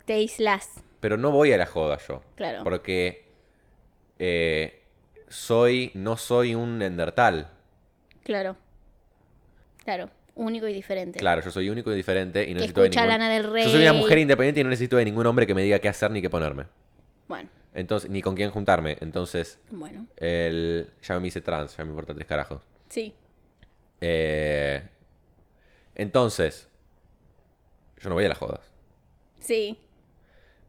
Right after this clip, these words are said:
Speaker 2: Pero hablo con la gente. Entonces, lo que me estás mostrando ahora mismo.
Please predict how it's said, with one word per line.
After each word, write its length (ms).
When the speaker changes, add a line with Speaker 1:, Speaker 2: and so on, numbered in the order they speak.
Speaker 2:
Pero 720
hablo 280
con 100
la 80
gente. 340
Entonces, 280
lo 120
que 80
me 80
estás 220
mostrando 400
ahora 160
mismo. 500